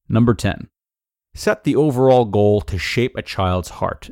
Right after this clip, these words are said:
and not just their behavior. We often get the impression from the world around us that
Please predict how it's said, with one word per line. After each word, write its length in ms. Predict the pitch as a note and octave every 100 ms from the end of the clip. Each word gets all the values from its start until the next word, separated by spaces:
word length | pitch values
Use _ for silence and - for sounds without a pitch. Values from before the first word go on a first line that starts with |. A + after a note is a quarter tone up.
| -
and 200 | F#2+ G2
not 240 | G#2 F#2
just 340 | F#2+ G2 F2
their 100 | F#2+
behavior. 520 | F#2 - F#2+ C#2+ - - _ _ _ _ _ _ _ _ -
We 140 | F3
often 460 | A3+ G4 - G#3+ C3
get 240 | C#3 -
the 100 | B2
impression 600 | G#2 F2 - G#2+ - G#2
from 200 | - G2
the 80 | F#2+
world 320 | F#2 F#2+ F#2+
around 380 | F#2 F#2 F2+ F#2
us 160 | F#2 -
that 240 | G2 F#2+